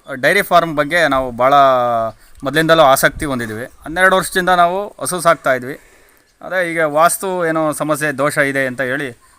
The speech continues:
ನಾವು ವಾಸ್ತು ಸರ್ನ ವಿಡಿಯೋದೆಲ್ಲ ನೋಡಿ ನಾವು ಕ-, ಇವತ್ತು ನಮ್ಮ ಬೇಡಿಕೆಯಿಂದ ಬಂದಿದ್ದಾರೆ ನಮ್ಮ ಊರಿಗೆ. ಭಾಳ ಸಂತೋಷ ಆಗಿದೆ ಅವ್ರು ಬಂದು. ನಮ್ಮ ಈ ಸಮಸ್ಯೆ ಏನು ಅಂತ ಅವ್ರು ತಿಳಿಸ್ಕೊಟ್ಟಿದ್ದಾರೆ.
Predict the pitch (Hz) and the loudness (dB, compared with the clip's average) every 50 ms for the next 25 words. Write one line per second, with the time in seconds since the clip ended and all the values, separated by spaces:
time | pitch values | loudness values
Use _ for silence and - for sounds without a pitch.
0 | _ _ 143 131 131 127 123 120 120 127 127 - 135 127 127 123 120 123 123 123 | _ _ -14 -12 -12 -10 -12 -8 -6 -6 -6 -6 -8 -8 -8 -8 -6 -6 -6 -6
1 | 123 120 120 123 131 131 131 127 123 123 120 120 120 117 120 127 135 151 175 - | -4 -6 -4 -4 -4 -4 -4 -2 -2 -2 -4 -4 -4 -4 -4 -4 -4 -6 -8 -10
2 | - _ _ _ _ _ _ _ _ 151 143 139 135 135 135 143 143 135 131 123 | -14 _ _ _ _ _ _ _ _ -10 -8 -6 -6 -6 -6 -6 -6 -6 -8 -8
3 | - - - - 156 143 151 151 151 165 156 - - 160 156 156 151 147 151 151 | -12 -16 -16 -12 -10 -8 -8 -4 -4 -4 -4 -4 -6 -6 -4 -2 -2 -2 -2 0
4 | 143 139 139 139 135 131 131 131 160 170 170 165 160 165 156 156 160 170 156 139 | 0 2 2 2 2 0 0 2 2 2 2 2 -2 -4 -4 0 2 2 2 2
5 | 131 120 127 139 165 170 170 151 135 123 117 117 117 117 120 123 120 110 110 117 | 0 0 0 0 0 2 2 2 2 2 0 -2 -4 -4 -4 -6 -6 -6 -8 -10
6 | - - _ _ _ _ _ _ 139 139 156 180 170 - 156 143 147 170 160 160 | -10 -12 _ _ _ _ _ _ -2 2 2 2 2 2 0 -2 -2 -2 0 2
7 | 160 143 131 131 127 120 117 110 107 104 113 113 107 110 113 - - _ - - | 2 0 2 0 -2 -4 -4 -4 -6 -10 -10 -10 -10 -12 -14 -16 -20 _ -20 -20
8 | _ _ _ _ 135 143 147 160 160 160 156 156 151 156 156 151 151 147 135 - | _ _ _ _ -8 -6 -6 -4 -2 0 2 2 2 2 2 2 0 -2 -2 0
9 | 160 156 240 165 - 214 190 185 185 190 180 180 170 185 170 147 139 - - 160 | 4 4 4 4 4 4 4 4 4 2 0 -2 -2 -2 -2 -2 -4 -6 -8 -8
10 | 180 175 - - 185 160 160 131 117 113 123 156 - | -6 -6 -6 -6 -6 -4 -4 -4 -4 -4 -4 -8 -10